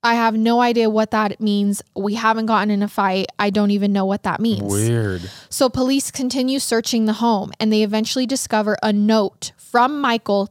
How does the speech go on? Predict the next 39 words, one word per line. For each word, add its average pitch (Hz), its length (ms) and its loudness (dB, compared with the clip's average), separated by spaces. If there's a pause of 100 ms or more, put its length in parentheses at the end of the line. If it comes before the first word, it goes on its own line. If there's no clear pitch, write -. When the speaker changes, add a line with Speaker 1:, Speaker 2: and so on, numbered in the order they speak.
Speaker 1:
to 285 280 2
Jennifer. 214 680 -2 (480)
And 220 180 0
in 285 260 -2
the 262 100 0
note, 196 440 -2
Michael 233 520 0
apologizes 196 1080 -2
for 202 520 -2 (540)
a 320 120 4
lot 294 260 4
of 220 120 -2
things, 202 360 -4
and 240 100 -4
it's 247 120 -4
very 311 260 0
roundabout, 226 800 0 (260)
but 247 80 -2
one 254 140 2
of 262 100 -2
the 262 80 -6
things 240 280 -4
he 240 140 -4
says 208 300 -2
is, 202 140 -6
quote, - 480 -2
"letting 226 460 0
the 233 100 0
devil 202 400 -2
get 196 240 -2
a 196 80 -4
foothold 202 560 -2
in 190 180 -4
their 180 160 -6
marriage." - 640 -10 (560)
Speaker 2:
What 110 120 -6
does 110 80 -4
that 101 120 -4
mean? 101 400 -4